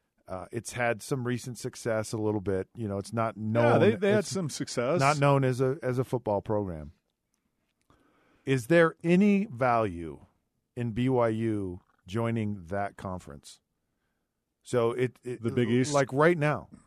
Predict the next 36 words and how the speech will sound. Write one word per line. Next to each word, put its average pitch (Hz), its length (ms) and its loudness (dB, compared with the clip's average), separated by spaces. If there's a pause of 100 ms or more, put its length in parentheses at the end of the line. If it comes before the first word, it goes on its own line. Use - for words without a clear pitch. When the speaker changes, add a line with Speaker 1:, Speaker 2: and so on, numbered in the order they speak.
(180)
Speaker 1:
No, 143 160 0
no, 156 140 0
not 165 140 -2
the 190 60 -10
Big 160 160 -2
East, 110 220 -4
the - 60 -2
Speaker 2:
Or, - 20 0
or, 117 100 0
Speaker 1:
American. 117 520 0 (260)
Speaker 2:
oh, 131 180 6
the 110 140 0 (100)
Speaker 1:
So, 139 100 6
Speaker 2:
A 117 40 0
A 107 40 -4
C. 139 380 2
Speaker 1:
so 156 220 4
the 147 200 0
A 180 280 4
A 165 40 4
C 135 320 -2
Speaker 2:
Yeah, 117 60 -4 (220)
Speaker 1:
has, 104 200 -4 (100)
Speaker 2:
absolutely. 208 1120 10
Speaker 1:
has 135 200 2
Cincinnati. 165 760 2 (140)
Speaker 2:
Yeah. 196 220 4 (400)
Speaker 1:
Has 127 440 0
U-, - 60 -14
Speaker 2:
Houston. 165 520 4
Speaker 1:
U-, 135 220 -2
Houston, 127 680 -4 (680)
Memphis, 120 840 -4 (760)
Tulsa, 117 680 -4 (120)
Speaker 2:
Navy. 120 640 2 (120)
Speaker 1:
Navy. 117 760 -4